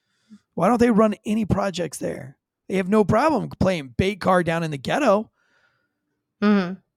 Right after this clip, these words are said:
Speaker 2: Yeah, I don't
Speaker 1: But,
Speaker 2: know.
Speaker 1: but they won't go and play, like, you know, bait Jonathan Bates and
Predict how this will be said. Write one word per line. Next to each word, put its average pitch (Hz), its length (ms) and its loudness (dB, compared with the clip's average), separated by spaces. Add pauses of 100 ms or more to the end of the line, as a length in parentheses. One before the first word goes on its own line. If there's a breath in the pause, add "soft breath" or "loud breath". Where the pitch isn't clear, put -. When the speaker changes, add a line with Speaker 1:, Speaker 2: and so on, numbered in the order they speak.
Speaker 2:
Yeah, 175 180 4
I - 40 4
don't 190 80 2
Speaker 1:
But, 185 40 0
Speaker 2:
know. 170 220 0
Speaker 1:
but 175 100 0
they 190 140 4
won't 196 240 4
go 202 140 4
and 180 80 0
play, 190 180 2
like, 165 400 -4 (880)
you 165 120 -2
know, 139 200 -2
bait 165 400 -2
Jonathan 170 440 -2
Bates 165 440 -2
and 123 280 -14